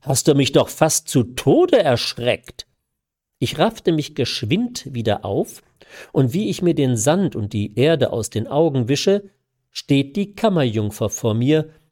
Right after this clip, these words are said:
die soeben bei dem letzten Sprunge den weißen Mantel von der Schulter verloren hatte. „Aber“, sagte ich ganz verblüfft, „war denn der Maler nicht hier?“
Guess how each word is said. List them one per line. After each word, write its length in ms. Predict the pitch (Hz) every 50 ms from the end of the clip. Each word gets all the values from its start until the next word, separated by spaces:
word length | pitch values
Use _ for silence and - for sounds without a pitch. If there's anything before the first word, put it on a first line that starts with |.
| _ -
die 80 | 147
soeben 520 | 123 107 139 170 - 220 220 226 185 202 190
bei 120 | 156 139
dem 180 | 123 123 120 117
letzten 400 | 123 185 180 - - - 139 117
Sprunge 460 | - - - - 156 175 190 190 170
den 240 | 135 135 127 113 -
weißen 380 | 135 147 170 175 - - 208
Mantel 440 | 196 170 135 113 110 107 - 110 98
von 240 | - - 123 110 107
der 100 | 113 110
Schulter 400 | - - - 120 113 113 - 104
verloren 480 | - - 117 113 113 110 104 104 101 107
hatte. 300 | 110 104 - 104 101 - _ _ _ _ _ _ _ _ _ _ _ _ _ _ _
„Aber“, 600 | - 185 180 156 180 170 165 - - - - _ _ _ _ _ _ _ _ _ _
sagte 420 | - - 117 101 101 - - -
ich 120 | 110 -
ganz 220 | - 117 101 - -
verblüfft, 480 | 127 113 104 113 117 110 - - - _ _ _ _ _ _ _ _ _ _ _ -
„war 200 | 147 143 151 147
denn 300 | 147 147 143 143 131 120
der 200 | 123 113 113 107
Maler 540 | 101 98 98 90 87 104 127 165 208 226
nicht 320 | 226 233 240 226 - - -
hier?“ 420 | 220 220 226 233 240 240 233 -